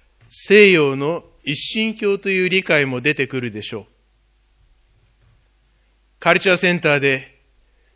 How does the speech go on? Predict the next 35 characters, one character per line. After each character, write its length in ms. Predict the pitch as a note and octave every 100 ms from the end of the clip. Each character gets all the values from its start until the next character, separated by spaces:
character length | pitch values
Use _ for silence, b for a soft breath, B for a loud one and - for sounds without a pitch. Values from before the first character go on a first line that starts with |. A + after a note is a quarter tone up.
| _
聖 220 | - F#3 E3+
書 140 | D#3
の 100 | D3
歴 180 | D3+ D3+
史 140 | E3+
を 120 | E3
学 280 | D#3 D#3 D#3+
ぶ 60 | E3
こ 140 | D#3
と 100 | D#3
も 160 | D#3+ C3+
で 120 | A#2
き 120 | A#2+
ま 120 | G#2+ F#2
す。 300 | - - _ _ _ _ _ _ _ _ _ _ _ _ _ _ _ _ _ _ _ _
そ 260 | - F3+
れ 80 | G3+
は 200 | A#3+ A#3+
そ 120 | A3+
れ 120 | A3
で 120 | A3 G#3+
と 160 | G3+
て 140 | - A3
も 140 | A3
有 280 | D3+ D#3+ E3
益 240 | E3 D#3
だ 140 | D#3 D3+
と 120 | C3
思 200 | B2+ B2
い 60 |
ま 120 | G#2+ G#2
す。 300 | - - _ _ _ _ _ _ _ _ _ _ _ _ _ _ _ _ _ _ _ _ _ _
し 160 | - -
か 120 | E3+
し、 340 | D#3 D3 F#3